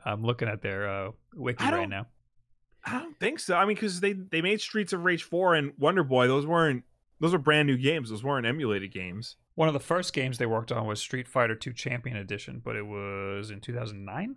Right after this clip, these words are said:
Speaker 1: So what, did they port it?
Speaker 2: I, I don't know. <laughs> There's, like, a thousand versions of Street Fighter Two.
Speaker 1: Were they a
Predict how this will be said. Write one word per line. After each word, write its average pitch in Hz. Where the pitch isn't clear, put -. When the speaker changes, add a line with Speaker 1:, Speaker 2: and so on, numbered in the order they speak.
Speaker 1:
So -
what, 107
did 98
they 92
port 135
it? 349
Speaker 2:
I, 104
I 95
don't 90
know. 92
<laughs> -
There's, 120
like, 123
a 117
thousand 127
versions 117
of 107
Street 113
Fighter 107
Two. 117
Speaker 1:
Were 123
they 120
a 95